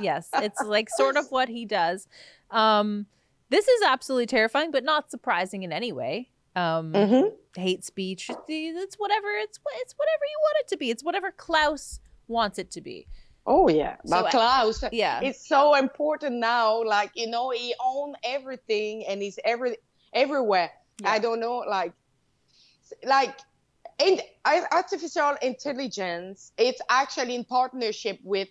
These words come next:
Speaker 2: uh, the non-digital travel identity. It's, uh, actually called Accenture company. And, uh, the Accenture company, it's,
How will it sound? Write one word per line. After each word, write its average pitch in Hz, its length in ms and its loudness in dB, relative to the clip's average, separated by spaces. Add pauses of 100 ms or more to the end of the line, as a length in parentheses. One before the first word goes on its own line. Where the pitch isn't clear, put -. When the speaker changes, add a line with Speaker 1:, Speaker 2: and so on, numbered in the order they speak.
(100)
Speaker 2:
uh, 185 560 0
the 196 120 -4
non-digital 208 760 -2
travel 190 320 -2
identity. 170 720 -6
It's, 190 240 -2
uh, 196 120 2
actually 208 720 2 (180)
called 208 320 4 (120)
Accenture 269 920 -6 (300)
company. 285 760 -2 (380)
And, 226 400 2
uh, 208 440 2
the 208 140 -6 (100)
Accenture 247 640 -4
company, 185 540 -6
it's, - 760 -6